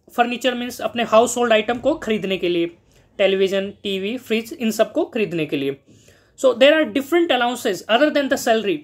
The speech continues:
ये हैं डीएफसीसीएल के perks and benefits। So it's a very good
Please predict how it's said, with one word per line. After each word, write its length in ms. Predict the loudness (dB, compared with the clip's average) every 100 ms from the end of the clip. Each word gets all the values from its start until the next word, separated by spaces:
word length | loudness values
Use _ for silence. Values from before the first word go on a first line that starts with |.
| _ _ _ -4
ये 180 | 0 2
हैं 320 | 2 -2 -6 -10
डीएफसीसीएल 560 | -6 -4 -4 -2 -2 -2
के 100 | -6
perks 560 | -4 0 2 0 -6
and 220 | -6 -2 0
benefits। 440 | 0 -2 -6 -8 -16 _ _ _ _ _ -6
So 140 | -2 -2
it's 220 | -2 0
a 40 |
very 180 | 2 2
good 180 | 2 -2